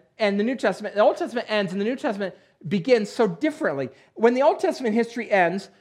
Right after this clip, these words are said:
God's people are in the land, but they're ruled over by the Persians. At the beginning of the New Testament, they're in the land still, and they're ruled over by the Romans, and everybody speaks Greek.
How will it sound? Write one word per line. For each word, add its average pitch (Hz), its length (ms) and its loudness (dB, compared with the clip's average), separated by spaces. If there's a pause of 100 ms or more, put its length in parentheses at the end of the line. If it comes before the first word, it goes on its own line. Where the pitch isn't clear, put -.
(160)
God's - 320 0
people 226 300 2
are 202 120 4
in 233 220 -2
the 254 80 0
land, 196 340 2
but 196 140 -2
they're 208 120 4
ruled 233 360 0
over 214 200 2
by 185 200 2
the 175 120 -2
Persians. 190 920 -4 (960)
At 233 140 2
the 247 100 -2
beginning 359 480 -2
of 285 80 2
the 254 80 2
New 302 140 -2
Testament, 180 600 -2 (300)
they're 233 220 4
in 233 260 2
the 226 80 4
land 185 300 2
still, 190 360 0
and 226 160 0
they're 233 120 6
ruled 269 320 0
over 220 240 4
by 214 420 0
the 196 140 0
Romans, 196 920 0
and 233 140 -2
everybody 277 420 2
speaks 233 380 -6
Greek. 240 600 -4